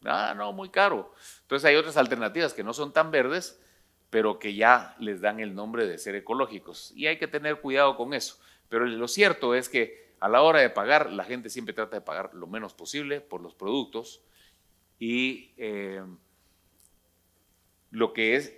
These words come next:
lo que a-, afecta a esto es que cuando se tiene un producto biodegradable y la persona lo compra,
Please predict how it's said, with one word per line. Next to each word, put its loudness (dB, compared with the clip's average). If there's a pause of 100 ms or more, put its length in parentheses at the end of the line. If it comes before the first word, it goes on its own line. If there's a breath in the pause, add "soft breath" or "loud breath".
(160)
lo -4
que 2
a-, 6
afecta -2
a 6
esto -4
es -2
que -6
cuando -4
se -10
tiene -8
un -10
producto -4
biodegradable 4
y -10
la -8
persona -8
lo -8
compra, -4